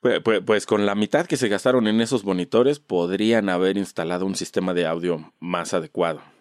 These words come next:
¿no? Pe-, pero sí, efec-, efectivamente, el, creo que la falta de asesoría es un punto, eh, importante, ¿no? B-, por ejemplo, a-, hace poco,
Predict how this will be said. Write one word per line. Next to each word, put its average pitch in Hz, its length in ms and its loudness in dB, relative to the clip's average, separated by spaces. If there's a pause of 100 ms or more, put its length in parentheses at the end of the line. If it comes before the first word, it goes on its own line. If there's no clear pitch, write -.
(140)
¿no? 92 180 -12
Pe-, 90 240 -2
pero 98 280 -2
sí, 185 120 -2
efec-, 120 300 -4
efectivamente, 131 680 2
el, 110 200 0 (200)
creo 113 180 -2
que 120 100 0
la 95 120 0
falta 107 320 0
de 101 80 2
asesoría 95 540 0
es 92 340 -2
un 95 120 -2
punto, 95 580 -2 (100)
eh, 87 280 -4
importante, 98 760 0 (260)
¿no? 98 380 -2
B-, 95 100 -6 (140)
por 101 160 0
ejemplo, 101 340 0
a-, 90 320 -4
hace 113 300 -2
poco, 147 420 2